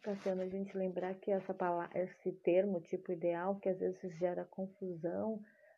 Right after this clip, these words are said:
não é um, um, um ideal, um modelo a ser seguido, mas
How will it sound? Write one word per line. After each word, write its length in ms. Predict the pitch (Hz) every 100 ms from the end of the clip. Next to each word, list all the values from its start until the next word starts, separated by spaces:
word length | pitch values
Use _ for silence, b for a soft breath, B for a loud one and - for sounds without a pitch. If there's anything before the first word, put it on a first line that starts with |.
| -
não 440 | 185 180 175 175
é 240 | 175 185 202
um, 440 | 196 185 175 170 - 170
um, 580 | 165 165 160 160 160 156 b b b b _ -
um 280 | 170 165
ideal, 680 | 165 160 165 156 175 185 175
um 100 | 160
modelo 540 | 160 156 147 170 175 170
a 80 | 156
ser 180 | 170 160
seguido, 640 | - 160 175 185 - 160 _ _ _ _ - - 190
mas 360 | 175 175 170